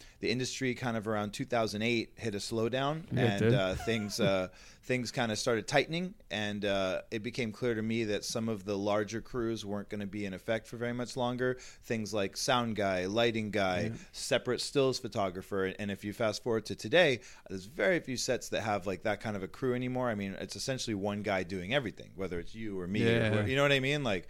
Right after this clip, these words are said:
Speaker 2: Which is
Speaker 1: and
Speaker 2: nice sometimes, right? We're like, "Whew."
Speaker 1: Well, it's,
Speaker 2: <laughs>
Speaker 1: it's sometimes it's also, um, tough to direct a scene while you're shooting the camera, while
Speaker 2: Yeah.
Speaker 1: you're capturing the audio, while you're adjusting the lights, while, you know what I mean?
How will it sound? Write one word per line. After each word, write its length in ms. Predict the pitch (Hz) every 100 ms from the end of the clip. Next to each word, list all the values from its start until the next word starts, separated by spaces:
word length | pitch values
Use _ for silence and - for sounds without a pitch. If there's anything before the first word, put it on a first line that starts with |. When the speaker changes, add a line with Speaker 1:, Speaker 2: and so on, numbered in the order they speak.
| -
Speaker 2:
Which 180 | 294 -
is 80 | 202
Speaker 1:
and 60 |
Speaker 2:
nice 240 | 175 175 160
sometimes, 440 | 139 147 139 143
right? 80 | 160
We're 80 | 147
like, 120 | 123 -
"Whew." 200 | 427 349 - - -
Speaker 1:
Well, 180 | 285 254
it's, 140 | 190
Speaker 2:
<laughs> 40 |
Speaker 1:
it's 180 | 202 175
sometimes 420 | - 196 202 190 170
it's 140 | 156
also, 520 | 156 147 165 139 127 -
um, 400 | 117 110 104 101
tough 280 | - 156 -
to 160 | - 113
direct 400 | 104 117 110 -
a 40 |
scene 440 | - 127 117 110 104
while 300 | 107 107 107
you're 220 | 107 110
shooting 320 | - 113 104
the 60 | 101
camera, 400 | 101 120 101 101
while 320 | 101 107 101 104
Speaker 2:
Yeah. 80 |
Speaker 1:
you're 140 | 104 101
capturing 520 | - 117 104 - 107
the 120 | 104
audio, 460 | 104 104 98 101 95
while 300 | 98 98 98
you're 220 | 104 98
adjusting 480 | 92 92 104 - 104
the 80 | 101
lights, 400 | 104 101 101 -
while, 180 | 104 98
you 140 | 127
know 60 | 143
what 80 | 147
I 60 |
mean? 240 | 135 139